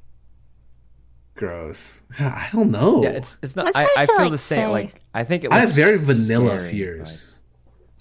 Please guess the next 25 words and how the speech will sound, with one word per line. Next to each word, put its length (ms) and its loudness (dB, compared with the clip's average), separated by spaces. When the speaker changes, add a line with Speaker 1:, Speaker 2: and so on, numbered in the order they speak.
Speaker 2:
but 100 -8
Speaker 1:
Are 40 -4
Speaker 3:
Yeah, 60 -4
I 120 -2
Speaker 1:
gross, 180 0
Speaker 3:
like 100 -4
Speaker 1:
though. 140 -18
Speaker 3:
bugs. 420 -6
Speaker 2:
Yeah, 280 -8
I 100 -6
think 280 -10
I'm 360 -8
Speaker 3:
I 40 -6
hate 200 -8
Speaker 2:
a 60 -10
Speaker 3:
bugs. 220 -10
Speaker 2:
little 140 -12
bit 220 -14
like 260 -18
that. 260 -16
I 60 -8
don't, 180 -18
like 220 -8
ants. 360 -8
Speaker 3:
<sighs> 60 -6